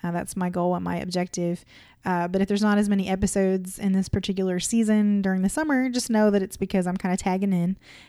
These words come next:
and helping my family as much as I can during this, uh, season. So, um, you know, he is doing all right right now. He's starting treatments and things like that. So it's just kind of a, a wait and see, and we're being hopeful, um, that everything's gonna be all right. But there's a lot of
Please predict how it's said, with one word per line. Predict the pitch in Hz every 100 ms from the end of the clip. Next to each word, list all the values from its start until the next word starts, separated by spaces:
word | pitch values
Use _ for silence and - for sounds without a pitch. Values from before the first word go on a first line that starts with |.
| -
and | 202
helping | 202 208
my | 196
family | 202 196 190 185
as | 190
much | 196 190
as |
I | 185
can | 180 190 190 185
during | 185 185 185
this, | 175 175 -
uh, | 190 175
season. | 170 - 196 - - 180
So, | - 202 190 185 - - - -
um, | 202 196 185 180 175 220
you | - 185
know, | 170 175
he | 220 220 214 208
is | 190 185 180 - _ -
doing | 226 240
all | 226
right | 214 214
right | 214 208
now. | 208 202 202
He's | 190 208 -
starting | 196 190
treatments | 196 208 202 202 190
and |
things | 190 185
like | 180 -
that. | 214 -
So | - 190
it's | 185
just | 208 -
kind | 208
of | 196
a, | 190 175 - - _
a | 202
wait | 208 226
and | 214
see, | - 247
and | 254
we're | 196
being | 190 196
hopeful, | 190 202 - 196 196 185 - -
um, | 180 190 185
that | 185
everything's | 185 180 185 185 -
gonna | 190 185
be | 180
all | 180
right. | 208 220
But | 208 185 196 -
there's | 185 185
a | 185
lot | 190 196 196 190
of | 180 180 175